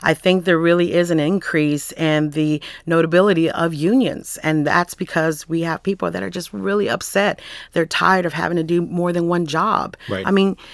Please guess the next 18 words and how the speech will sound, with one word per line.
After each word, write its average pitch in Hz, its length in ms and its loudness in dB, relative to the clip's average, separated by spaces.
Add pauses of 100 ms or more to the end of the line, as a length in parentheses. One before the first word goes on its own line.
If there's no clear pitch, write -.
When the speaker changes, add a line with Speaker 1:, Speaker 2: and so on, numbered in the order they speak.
(560)
Speaker 1:
I 226 280 6
know 196 340 6
people 170 460 -2
in 147 100 0
my 156 160 4
family 151 500 -4
and, 156 320 -2
and 160 140 -2
people 165 380 -2
in 156 100 0
my 156 200 0
neighborhood 151 460 -2
who 175 140 -2
have 180 280 2
to 190 100 -4
do 170 180 0
at - 120 -4
least 170 340 -2